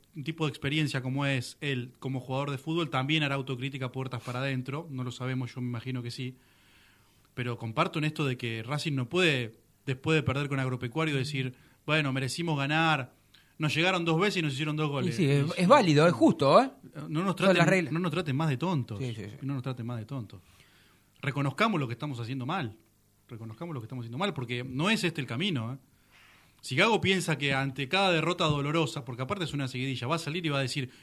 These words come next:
Speaker 1: "Y, pero muchachos, merecimos ganar, creamos cincuenta, sí, pero te quedaste afuera con Agropecuario".
Speaker 2: Vos
Speaker 1: ¿Qué
Speaker 2: sabés
Speaker 1: querés
Speaker 2: que
Speaker 1: que te diga?
Speaker 2: creo que no lo rajan a, ¿cómo le baja cada día? ¿Cómo anda?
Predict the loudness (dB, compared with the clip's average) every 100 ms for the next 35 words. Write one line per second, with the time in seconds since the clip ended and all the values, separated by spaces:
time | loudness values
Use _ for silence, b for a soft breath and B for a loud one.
0 | b 0 0 -2 -4 -6 -4 -6 -6 -6
1 | -4 -4 -4 -6 -4 -6 -6 -6 -6 -6
2 | -10 -10 -10 -10 -10 -12 -10 -8 -8 -10
3 | -12 -14 -12 -14 -16 -20 _ -20 -20 _
4 | _ _ _ b b b 6 10 8 8
5 | 6 8 8 8 6 8 8 8 6 6
6 | 6 6 6 4 0 -2 2 4 6 4
7 | 2 -4 -4 -4 -4 -2 -2 -6